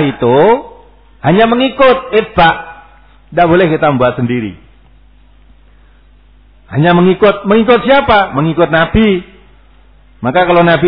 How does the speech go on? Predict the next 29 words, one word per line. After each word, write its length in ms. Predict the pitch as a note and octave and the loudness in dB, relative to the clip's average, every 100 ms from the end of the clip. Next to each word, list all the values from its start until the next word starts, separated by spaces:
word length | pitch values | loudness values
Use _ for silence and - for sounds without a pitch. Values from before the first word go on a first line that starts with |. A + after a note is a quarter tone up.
| E3+ | 0
tidak 200 | D#3+ D#3 | 0 0
mengerjakan 960 | D#3+ D#3 - C#3+ D#3+ F#3 A3+ A#3 - - - | 0 -2 -2 -2 0 0 -2 -6 -16 -20 -16
satu 240 | A#2 A#2+ C#3+ | -12 -8 -6
perbuatan 560 | C#3+ B2 B2+ C#3+ D3+ C#3+ | -4 -2 -2 0 -2 -2
ibadah 440 | B2 A#2+ D3 - | -2 0 -2 -2
seperti 400 | - C3+ C#3+ C3 | -8 -8 -6 -2
itu, 100 | G3+ A#3 | 0 2
jangan 320 | F3+ C3+ D#3 D3+ | 0 -2 -2 -2
kita 200 | E3 E3 | -2 -2
melakukannya. 760 | E3 E3 F3 E3+ F#3+ G3 G3 F3+ F3+ - _ _ _ _ - - _ _ _ _ _ _ B2+ | -2 -4 -6 -6 -4 -4 -6 -8 -10 -20 _ _ _ _ -20 -20 _ _ _ _ _ _ -18
Itu 80 | D#3+ | -12
kalau 160 | C#3+ C3 | -10 -10
kita 160 | C3+ | -10
melakukan 560 | C3 B2+ B2 A2 C3 B2+ | -8 -8 -8 -8 -6 -6
ibadah 320 | A2 F#2+ A#2+ | -6 -8 -6
yang 160 | A#2 A2 | -6 -4
tidak 240 | A2+ A2 | -4 -4
Nabi, 240 | A#2 E3+ | -4 -6
itu 80 | E3 | -6
namanya 460 | C#3 G2+ F#2 C3 - | -6 -6 -6 -8 -4
bid'ah, 380 | D3+ F3+ F3+ E3+ - - _ _ _ _ | -4 -2 -4 -6 -10 -20 _ _ _ _
membawa 300 | G#2 G#2 A2+ | -12 -8 -6
ke 60 | A2+ | -6
neraka. 400 | A2 C3 B2+ A#2 G#2 - _ _ _ _ _ _ _ _ _ _ _ _ _ _ _ _ _ _ _ _ - | -6 -6 -6 -10 -10 -20 _ _ _ _ _ _ _ _ _ _ _ _ _ _ _ _ _ _ _ _ -16
Nah, 120 | F#2+ | -12
maka 240 | F2+ F#2 A2 | -12 -10 -10
mudah-mudahan 500 | F#2+ F#2+ F2+ G#2+ G2 | -10 -12 -12 -12 -12
hati-hati, 480 | E2+ F#2 F2 G2 - | -14 -16 -18 -18 -16
jangan 520 | G#2 F2+ F#2+ C#3 C#3 | -14 -10 -6 -6 -8